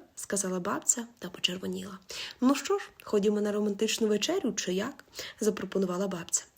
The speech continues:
Після вечері дід Петро дав котові великий шматок ковбаси за те, що він нагадав йому про таку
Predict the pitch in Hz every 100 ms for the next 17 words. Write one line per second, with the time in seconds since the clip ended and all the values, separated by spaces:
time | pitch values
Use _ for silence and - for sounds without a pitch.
0 | - - - 330 370 330 - 330 320 196
1 | 214 202 196 269 262 202 196 196 190 185
2 | 180 185 240 339 240 - 190 196 196 -
3 | 175 175 - 277 294 - - - 254 349
4 | 359 - 202 190 170 165 160 196 247 254
5 | 226 220 _ - - - - -